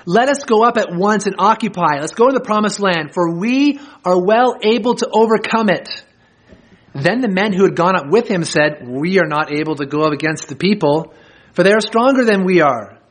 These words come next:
So they brought to the people of Israel a bad report of the land that they had spied out. And this is what they said, 'The land through which we have gone to spy, spy it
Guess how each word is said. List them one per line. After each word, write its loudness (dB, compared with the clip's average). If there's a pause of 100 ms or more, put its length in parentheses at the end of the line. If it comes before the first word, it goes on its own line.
(840)
So -8
they 4
brought 2
to -8
the -4
people -2
of 0
Israel 2
a -2
bad 0
report -4 (420)
of -2
the 0
land 0
that -8
they -2
had -2
spied -2
out. -4 (360)
And -6
this 0
is -4
what 2
they -4
said, -8 (360)
'The 2
land 0 (240)
through -2
which 0
we -2
have -2
gone 0
to -4
spy, -2 (180)
spy 0
it 4